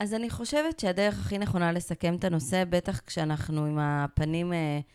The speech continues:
לפרקים אחרים, שאנחנו ניגע בהם באמת גם בבג"ץ וגם בהתנהלות, אה,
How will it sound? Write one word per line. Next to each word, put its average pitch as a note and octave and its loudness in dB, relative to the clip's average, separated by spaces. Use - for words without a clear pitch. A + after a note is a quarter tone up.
לפרקים E3 -2
אחרים, F#3 -2
שאנחנו D#3 -4
ניגע D#3 0
בהם D#3 0
באמת D3+ -4
גם D#3+ -2
בבג"ץ D#3+ 0
וגם D#3 -4
בהתנהלות, D#3+ -2
אה, D#3+ 0